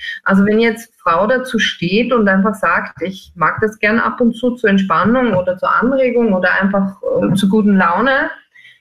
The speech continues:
dann sollte Mann selbstbewusst genug sein, sich dadurch nicht in Frage gestellt zu fühlen, weil das ist ja wirklich, ähm,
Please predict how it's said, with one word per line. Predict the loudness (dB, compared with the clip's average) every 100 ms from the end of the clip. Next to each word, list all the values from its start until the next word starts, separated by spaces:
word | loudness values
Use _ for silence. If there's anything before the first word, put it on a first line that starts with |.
| _ 0
dann | 0 0 -2 -8
sollte | -2 0 2 2 2 0
Mann | 0 0 2 2 0 0 -4 -4
selbstbewusst | -2 -2 -2 0 0 0
genug | 0 2 0
sein, | -2 -2 0 0 -2 -2 -10 -20
sich | -4 -2 0
dadurch | 0 2 2
nicht | 2 0
in | -2
Frage | 0 -2 -2 -4
gestellt | -4 -2 -2 -2
zu | -4
fühlen, | -2 0 0 0 0
weil | 0 -2
das | -4 -6
ist | -4 -2
ja | 0
wirklich, | 0 0 -2 -2 -2
ähm, | 0 0 -2 -4 -6